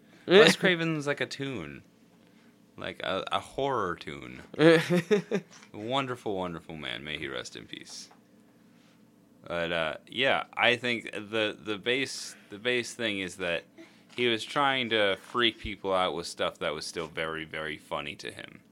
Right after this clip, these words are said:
Speaker 1: Mm-hmm.
Speaker 2: And so anything he thought was funny and worked just tangentially with what he was doing at the moment,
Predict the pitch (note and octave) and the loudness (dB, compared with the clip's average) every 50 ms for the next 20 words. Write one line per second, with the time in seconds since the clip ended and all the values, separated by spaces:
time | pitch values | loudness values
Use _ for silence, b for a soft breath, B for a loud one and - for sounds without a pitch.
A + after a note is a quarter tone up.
0 | _ - _ - A2 A2+ G#2+ A2 A2 G2 F2+ F2+ F#2 F#2 - - - - - F2 | _ -20 _ -4 -4 -2 -2 -2 -2 -2 -2 -4 -6 -10 -14 -20 -12 -8 -4 -4
1 | F#2 E2 D#2+ D#2+ D#2 D#2 - - - F2 D#2+ D#2 D#2+ D#2+ D#2 - - - - - | -4 -4 -6 -8 -10 -10 -10 -6 -4 -2 -2 -2 -2 -4 -6 -6 -10 -16 -10 -4
2 | - A2 A#2 B2 A2+ - - A#2+ A#2 A2+ G2+ F#2 F#2+ G#2 G#2 F#2+ - A2 G#2+ F#2+ | -2 -2 -2 -2 -4 -4 -4 -4 -4 -4 -6 -6 -6 -8 -6 -2 0 2 2 2
3 | E2+ F2+ E2+ - - - F2+ F2 F2 F#2 G#2 A#2 G#2+ F2+ E2 D#2+ D#2+ D#2+ D#2+ F2 | 2 -2 -4 -6 -8 -8 -6 -6 -4 -4 -4 -4 -4 -4 -6 -6 -6 -4 -4 -2
4 | G#2+ A#2 - - - - - - - F4 F#4 F4 D#4+ E4+ E4+ F4 F#4 F#4 D#4+ C#4+ | -4 -4 -6 -12 -16 -16 -14 -12 -10 -8 -8 -8 -10 -10 -10 -8 -8 -8 -10 -12
5 | - - - - - _ _ - - F2+ G#2 G2+ - - - G#2 G2+ G2 F#2+ F2+ | -16 -20 -20 -20 -20 _ _ -12 -6 -4 -4 -4 -4 -6 -6 -4 -2 -2 -2 -2
6 | E2 E2+ F2+ F#2 - - A2 A2 A2+ A#2 A#2+ A#2+ A2+ - G2 G2 F#2 - G2 F#2+ | -4 -6 -4 -4 -4 -2 -2 -2 -2 -2 -2 -4 -6 -4 -4 -4 -4 0 0 0
7 | F2 F#2 F#2+ F#2 F2+ F2 E2 - E2+ E2+ F2 F2 F2 F2+ E2+ E2+ - D#2+ D#2 D2+ | 0 0 -2 -2 -2 -4 -6 -6 -6 -4 -4 -2 -2 -2 -2 -4 -4 -8 -8 -6
8 | D#2+ F#2 A2+ B2+ - | -6 -6 -6 -8 -10